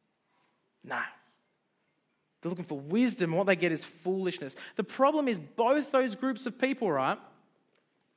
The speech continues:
they're looking for the wrong thing. And God has completely flipped it upside down.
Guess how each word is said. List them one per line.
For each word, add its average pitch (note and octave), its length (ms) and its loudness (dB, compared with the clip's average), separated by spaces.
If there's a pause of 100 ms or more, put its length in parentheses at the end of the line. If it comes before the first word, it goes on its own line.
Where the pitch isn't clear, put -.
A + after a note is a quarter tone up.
(280)
they're G3 100 0
looking B3 240 0
for F3 100 -6
the D3 120 -2
wrong C#3+ 200 -2
thing. G#3 360 -4 (1300)
And F3 200 -6
God A3 200 4
has A#3 120 -2
completely A#3+ 840 0
flipped A#3+ 480 -4
it D3 80 0
upside D#3 480 0
down. B2+ 340 -6